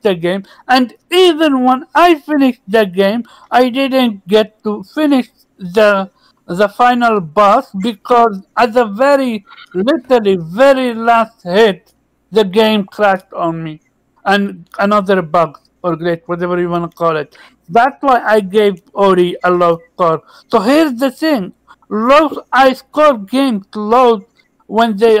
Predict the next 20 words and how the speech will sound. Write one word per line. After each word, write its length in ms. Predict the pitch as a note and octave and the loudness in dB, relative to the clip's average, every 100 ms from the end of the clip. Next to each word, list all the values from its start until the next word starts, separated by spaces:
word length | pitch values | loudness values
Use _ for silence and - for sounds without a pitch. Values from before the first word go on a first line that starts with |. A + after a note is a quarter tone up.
| - | 0
have 340 | G#3 A#3 C#3+ _ E3 | 0 0 -4 _ -2
bugs 440 | G#3+ A3+ F#3+ _ | 2 2 -2 _
that 220 | G#3 G3 - | -4 -4 -2
are 240 | G3+ G3 - | -2 -2 -4
affecting 800 | F#3+ F#3 G#3 G3 _ G#3+ F#3+ F3+ _ _ | -4 -4 -4 -4 _ -8 -6 -8 _ _
me. 500 | D3+ D#3 G#3+ G3 C3+ _ _ _ _ _ _ _ _ _ - | -12 -4 -2 -2 -8 _ _ _ _ _ _ _ _ _ 0
If 260 | A#3+ - | 2 0
at 340 | - A3+ G3+ _ _ | -2 -2 -2 _ _
the, 180 | F#3+ F#3+ - - | -6 -6 -8 -10
that's 460 | F#3 F#3+ C#4+ - - | -4 2 2 0 -6
why 300 | D4+ C4 A3 | 0 0 0
if 180 | A#3 F#3+ | -4 -2
I 200 | A#3+ E4 | 0 2
was 280 | F4+ E4+ C#4+ | 2 -2 -2
reviewing 540 | C4+ A3+ B3+ B3 A#3 | -4 -4 -2 -2 -4
Cyberpunk, 720 | G#3+ A3 G#3 G3+ - F3+ D#3 - - - | -2 0 0 -6 -4 -4 -4 -12 -20 -6
no 140 | A#3+ | -2
matter 360 | C4+ C#4 C#4 G#3+ | 0 0 -2 -4
how 300 | F#3 C4 E4+ | 2 2 4
many 320 | E4+ D4+ | 2 0